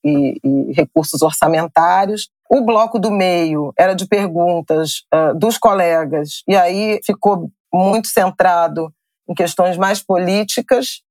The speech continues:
né? A Vera Magalhães perguntou sobre intervenção no Supremo,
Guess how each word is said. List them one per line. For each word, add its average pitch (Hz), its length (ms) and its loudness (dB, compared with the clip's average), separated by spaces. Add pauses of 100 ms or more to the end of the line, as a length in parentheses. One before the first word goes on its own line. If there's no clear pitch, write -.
né? 185 360 2
A 165 260 2
Vera 170 240 2
Magalhães 160 720 -2 (420)
perguntou 160 520 0
sobre 151 680 0 (340)
intervenção 165 560 2
no 160 80 -4
Supremo, 156 1300 0